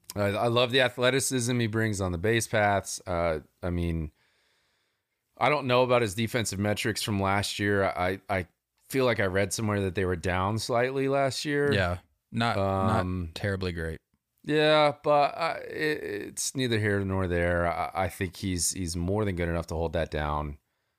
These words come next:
Speaker 1: Um, he's proven that he can play second base as well. So if you're thinking, like, down the road in this contract,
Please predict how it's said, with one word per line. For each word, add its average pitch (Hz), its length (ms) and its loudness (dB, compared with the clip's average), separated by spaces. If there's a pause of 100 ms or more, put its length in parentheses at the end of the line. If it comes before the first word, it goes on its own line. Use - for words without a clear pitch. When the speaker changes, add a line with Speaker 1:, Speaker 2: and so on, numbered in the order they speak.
(380)
Speaker 1:
Um, 85 400 0
he's 95 200 -2
proven 104 360 -4
that 101 80 -2
he 92 120 -4
can 85 160 -6
play 90 440 -2
second 85 400 -2
base 90 320 0
as 78 120 -6
well. 87 460 2
So 98 280 -2
if 82 120 -6
you're 90 100 -2
thinking, 87 400 -4
like, 76 280 -4
down 87 260 0
the 76 100 -4
road 92 520 -2 (520)
in 110 180 -2
this 117 180 -2
contract, 127 840 -2